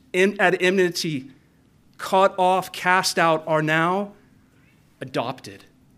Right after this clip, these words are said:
welcomed, received,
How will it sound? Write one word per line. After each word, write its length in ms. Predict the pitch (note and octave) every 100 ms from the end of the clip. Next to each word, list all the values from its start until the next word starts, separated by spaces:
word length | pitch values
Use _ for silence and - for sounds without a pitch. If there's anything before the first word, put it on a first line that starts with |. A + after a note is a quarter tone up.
| _ _ _ _ _ _ -
welcomed, 840 | B2 B2 C#3 D3 C#3 C3 B2 - - _ _ _ _ _ _ -
received, 960 | B2+ C#3 - - F3 E3 C#3+ A2+ -